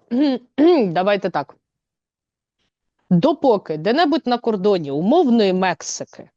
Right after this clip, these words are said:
наркобарони знаходять варіант провозити тоннами кокаїн, і що б ти не посилював, знаходять способи його проводити.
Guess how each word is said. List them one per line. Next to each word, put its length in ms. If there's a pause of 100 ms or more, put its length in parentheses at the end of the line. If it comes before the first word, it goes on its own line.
(720)
наркобарони 920
знаходять 760
варіант 880 (360)
провозити 760
тоннами 840 (420)
кокаїн, 580 (1900)
і 140
що 340
б 100
ти 140
не 120
посилював, 920
знаходять 680
способи 520
його 240
проводити. 580